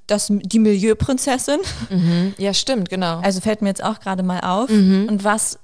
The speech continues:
Speaker 1: überliefert es uns? Also auch vor allem abgesehen von der Spiritualität, was ja ein schöner Aspekt ist, der von, äh, Pocahontas zu nennen ist.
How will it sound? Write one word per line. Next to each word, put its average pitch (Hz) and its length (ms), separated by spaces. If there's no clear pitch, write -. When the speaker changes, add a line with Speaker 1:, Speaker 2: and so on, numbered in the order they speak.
Speaker 1:
überliefert 214 500
es 226 140
uns? 269 540
Also 196 200
auch 196 180
vor - 180
allem 196 520
abgesehen 202 420
von 202 240
der 190 300
Spiritualität, 196 720
was 190 160
ja 190 80
ein 180 80
schöner 220 280
Aspekt 214 400
ist, - 140
der 208 100
von, 202 300
äh, 202 160
Pocahontas 202 640
zu 202 100
nennen 202 260
ist. 247 300